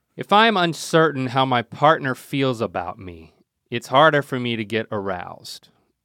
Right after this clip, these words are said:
Okay, I can, I'm, I'm gonna move up this one. Like, if I know, if I'm uncertain, it's like, is something, is Christy mad at me,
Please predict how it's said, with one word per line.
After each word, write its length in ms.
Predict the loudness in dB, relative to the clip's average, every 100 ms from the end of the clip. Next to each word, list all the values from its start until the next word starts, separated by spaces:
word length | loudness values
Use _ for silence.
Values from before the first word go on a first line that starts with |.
| -2
Okay, 260 | 0 0
I 80 | -2
can, 220 | -4 -8
I'm, 260 | -4 -4 -6 -16 -12
I'm 140 | -2 0
gonna 140 | 2
move 320 | 2 0 -2 -8
up 280 | 0 0 _ -20
this 340 | -4 -4 -4
one. 200 | -10 -6
Like, 220 | -6 -4
if 120 | -2
I 100 | -2
know, 340 | 0 0 -2 -6 _ _ _ _ _ _ _ _ _
if 80 | -4
I'm 120 | 0
uncertain, 920 | 0 -2 -12 0 0 0 -2 -10 -12 -16 _ _ _ _ _
it's 100 | -12
like, 160 | -10
is 120 | -12
something, 400 | -8 -8 -8 -14 -12
is 160 | -14 -14
Christy 340 | -10 -10 -8 -6
mad 300 | 0 2 2
at 160 | 0
me, 420 | -4 -6 -6 -8